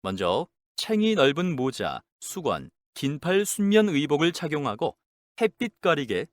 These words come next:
천막 등으로 햇빛을 가리고 팬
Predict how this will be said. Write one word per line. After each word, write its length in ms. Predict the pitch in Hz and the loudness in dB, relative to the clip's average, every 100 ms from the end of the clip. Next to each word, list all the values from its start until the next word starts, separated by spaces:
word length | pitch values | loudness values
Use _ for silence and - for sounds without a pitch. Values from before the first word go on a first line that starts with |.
| _ | _
천막 480 | - - 220 220 220 | -14 -2 2 2 0
등으로 300 | - 190 208 | -2 4 4
햇빛을 540 | 190 196 202 170 202 190 | 4 0 -4 0 2 2
가리고 500 | 160 123 120 190 - _ _ | 2 0 2 0 -2 _ _
팬 400 | - - 220 220 | -12 0 2 2